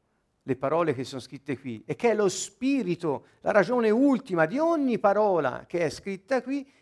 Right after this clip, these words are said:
quello Spirito dimora in coloro che credono in Gesù il Messia. E quindi non può che confermare quello che c'è scritto in questo libro se credi e hai fiducia che quel che c'è scritto viene da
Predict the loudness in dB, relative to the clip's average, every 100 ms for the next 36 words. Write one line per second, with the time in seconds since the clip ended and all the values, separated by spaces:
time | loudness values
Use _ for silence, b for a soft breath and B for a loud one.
0 | b _ -2 0 0 -2 -6 -4 -4 -6
1 | -10 b b _ -6 -2 0 -2 -4 -6
2 | -6 -8 -8 -2 -2 -2 -4 -10 -16 -12
3 | -10 -10 -12 -8 -8 -8 -10 -14 -16 -14
4 | -14 -14 -16 -18 _ b b b b -10
5 | -6 -4 -2 -2 2 4 4 0 _ -6
6 | -6 -4 -4 -2 0 0 0 -4 -6 -6
7 | -6 -8 -4 -4 -4 -8 -14 -14 -12 -2
8 | -2 -2 -12 -12 -8 -6 -4 -6 -4 -6
9 | -4 -6 -6 -8 _ -8 0 0 0 -4
10 | -4 0 2 2 0 -6 -4 0 0 0
11 | -4 -8 -10 -8 -8 -6 -10 -6 -4 -2
12 | -2 -4 -12 -14 -14 -12 -10 -10 -14